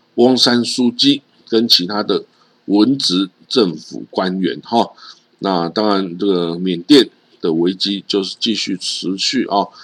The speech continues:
那内部的争斗啊，跟这个种族屠杀、灭绝等等啥的都，都，都，都继续在发生哦。这个其实这个缅甸哈，真的也是东南亚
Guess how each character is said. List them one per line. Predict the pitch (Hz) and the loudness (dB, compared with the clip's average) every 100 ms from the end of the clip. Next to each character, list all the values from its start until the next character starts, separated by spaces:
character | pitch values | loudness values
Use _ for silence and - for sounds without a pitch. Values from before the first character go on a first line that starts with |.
| - - - | -20 -20 -12
那 | 90 87 | -6 -2
内 | 120 113 | 2 2
部 | 98 120 98 | 2 2 2
的 | 92 | 0
争 | - 127 127 | 2 4 2
斗 | 120 135 87 | 2 4 4
啊， | 62 82 78 - | 2 -2 -4 -4
跟 | 101 98 | -4 -2
这 | 98 | -6
个 | 95 90 80 | -2 0 -2
种 | 78 87 73 - | -2 -6 -8 -8
族 | 82 82 - | -4 -4 -6
屠 | - 82 | -8 -6
杀、 | 104 107 104 | 0 0 0
灭 | 113 117 92 | 0 0 -2
绝 | - 85 | -2 -2
等 | 98 101 | -2 -2
等 | 95 | 0
啥 | - 76 85 104 | 0 -2 -4 -6
的 | 110 110 | 0 0
都， | 95 107 104 - - - _ _ _ | 2 0 -2 -6 -20 -20 _ _ _
都， | 107 107 104 | 2 4 2
都， | 104 107 107 | 2 2 2
都 | 92 104 104 | 2 2 2
继 | 110 | -2
续 | 98 107 | -6 -4
在 | 98 95 | -4 -4
发 | - 98 | -4 -2
生 | 101 95 | -2 -2
哦。 | 92 85 82 | -2 -4 -6
这 | 85 | -4
个 | 90 82 82 _ - - _ _ _ _ | -2 -2 -4 _ -20 -20 _ _ _ _
其 | - 113 | -6 -2
实 | 107 95 95 92 87 80 - - _ _ _ | -2 0 0 0 -2 -8 -14 -20 _ _ _
这 | - | -4
个 | 95 | -2
缅 | 92 80 | -2 -4
甸 | 80 117 | 2 2
哈， | 98 95 85 | 2 -2 -2
真 | 95 | -2
的 | 98 85 | 0 -2
也 | 76 | -2
是 | - 95 | -4 -4
东 | - 101 | -4 -2
南 | 95 101 | -2 0
亚 | 85 | -2